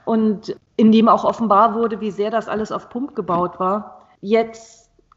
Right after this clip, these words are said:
kommt als nächste Welle der Brexit mit der Befürchtung, dadurch, dass die Grenze wieder hochgezogen wird oder vielleicht auch nicht, kommt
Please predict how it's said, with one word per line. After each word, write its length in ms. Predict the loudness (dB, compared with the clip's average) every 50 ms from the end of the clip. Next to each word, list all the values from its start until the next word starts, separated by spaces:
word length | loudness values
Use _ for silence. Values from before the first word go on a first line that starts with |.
| _
kommt 320 | -6 -4 -2 -2 0 0 0
als 220 | 0 0 -2 -4
nächste 440 | -6 -6 -6 -6 -8 -8 -8 -4 -2
Welle 220 | -2 0 0 0
der 140 | 0 0 -2
Brexit 760 | 0 0 -2 -2 -2 -6 -10 -8 -8 -8 -8 -10 -14 -20 -20 _ -20 -20 -20 _ _
mit 260 | -4 -4 -4 -2 -4
der 100 | -4 -4
Befürchtung, 1040 | -4 -6 -8 -6 -4 -2 -2 -2 -4 -6 -8 -6 -4 -4 -4 -4 -4 -6 -8 -12 -16 _ -20 -8 -2
dadurch, 320 | 0 0 2 0 -2 -4 -4
dass 180 | -6 -6 -6
die 100 | -6 -8
Grenze 380 | -6 -4 -4 -4 -4 -6 -6 -4
wieder 180 | -2 0 0
hochgezogen 760 | 0 0 -4 -6 -8 -8 -8 -6 -4 -2 -2 -2 -2 -2 -2
wird 360 | 0 0 0 -2 -2 -4 -2
oder 240 | 0 2 2 2 0
vielleicht 360 | 0 -2 -4 -4 -4 -4 -8
auch 100 | -10 -6
nicht, 360 | -4 -4 -4 -4 -6 -10 -20 -20 _ _ _ -4
kommt 400 | -2 0 2 2 0 -2 -6 -14